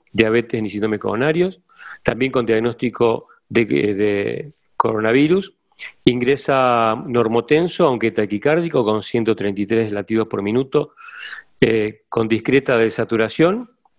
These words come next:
Este paciente sí requiere, este, posteriormente, por, por la mala evolución, este, ventilatoria, hemodinámica,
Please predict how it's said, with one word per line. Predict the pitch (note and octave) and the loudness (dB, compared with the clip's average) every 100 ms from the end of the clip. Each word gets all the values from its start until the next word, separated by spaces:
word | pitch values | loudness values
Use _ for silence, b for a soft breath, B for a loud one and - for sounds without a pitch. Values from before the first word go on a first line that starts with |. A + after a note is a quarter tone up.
| - | 0
Este | A#2+ | 0
paciente | A2+ - A#2 G#2+ | 0 -2 -2 -4
sí | - D#3 | 0 2
requiere, | D#3 B2 - A#2+ B2+ C3+ - b b b - - | 4 2 2 2 4 0 -4 b b b -8 -2
este, | A#2 A2 A2+ | 0 0 -2
posteriormente, | A#2 G#2 A2+ A2+ A2+ B2+ C3+ C3+ | -4 0 2 2 2 0 0 -2
por, | - G#2 F#2+ - | 0 -2 -4 -6
por | G#2 G2 - - b b b | -4 -4 -8 -14 b b b
la | A2 | 0
mala | A2 A#2+ | 2 2
evolución, | A#2 A2 A2 - B2 A#2+ B2+ _ _ _ _ | 2 2 0 0 0 0 -2 _ _ _ _
este, | B2 G#2+ _ A#2 G#2+ G2+ G2+ A2+ | -4 -4 _ -2 0 0 -2 -4
ventilatoria, | G#2 G#2+ A2 G#2+ G#2+ C3+ C3 A#2 | -4 -2 0 0 2 2 4 2
hemodinámica, | G#2+ G#2+ A#2 B2+ B2+ A#2 G#2+ | 2 0 2 2 0 0 -2